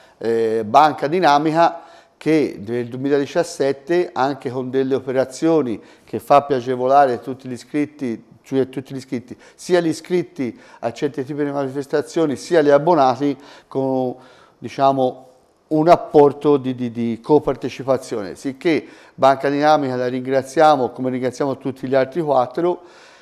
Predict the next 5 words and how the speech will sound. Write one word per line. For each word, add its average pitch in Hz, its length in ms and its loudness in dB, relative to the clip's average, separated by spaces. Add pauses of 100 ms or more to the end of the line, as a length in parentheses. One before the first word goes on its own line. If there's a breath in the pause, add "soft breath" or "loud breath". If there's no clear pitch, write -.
(280 loud breath)
e 165 280 4
speriamo 160 480 6
che 135 60 2
il 139 60 -2
duemiladiciassette 156 1200 0